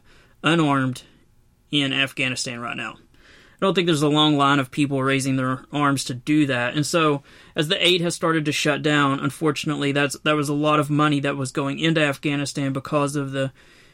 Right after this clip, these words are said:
U S led mission there. And so, as that has dried up, it is horrible there. And we knew it would be horrible.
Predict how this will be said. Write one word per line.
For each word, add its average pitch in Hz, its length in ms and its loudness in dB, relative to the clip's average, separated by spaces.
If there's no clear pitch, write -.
U 151 220 4
S 143 200 2
led 135 240 2
mission 139 460 2
there. 131 360 0
And 135 260 -2
so, 135 240 -2
as 127 140 -2
that 143 180 2
has 135 200 -4
dried 135 280 0
up, 131 240 -2
it 170 100 2
is 170 180 2
horrible 139 460 -2
there. 117 280 -10
And 143 180 0
we 143 120 2
knew 170 240 4
it 156 80 2
would 139 120 0
be 139 120 0
horrible. 127 580 -6